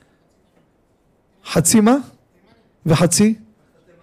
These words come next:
אשכנזי. איזה אתם אשכנזים? גם, אה, ת-, תפוח רגיל. כן, תעשה תפוח רגיל. איך?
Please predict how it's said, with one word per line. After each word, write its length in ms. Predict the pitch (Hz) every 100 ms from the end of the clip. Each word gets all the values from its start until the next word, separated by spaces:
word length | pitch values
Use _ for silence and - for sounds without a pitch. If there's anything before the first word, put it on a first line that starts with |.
| _ _ _ -
אשכנזי. 500 | - 202 190 165 123 - _ _ _ _ _ _
איזה 180 | 190 196
אתם 200 | 202 196
אשכנזים? 540 | 180 - 175 165 240
גם, 240 | 226 349 311
אה, 140 | 185
ת-, 120 | -
תפוח 480 | 156 156 165 202 277
רגיל. 280 | 285 285 147 - _ _ _ _ _ _ _
כן, 220 | - 349 302 _
תעשה 200 | 294 320
תפוח 320 | 392 349 359
רגיל. 180 | 285 285 - - _ _ _ _ _ _ _ _ _ _ _ _ -
איך? 220 | 214 233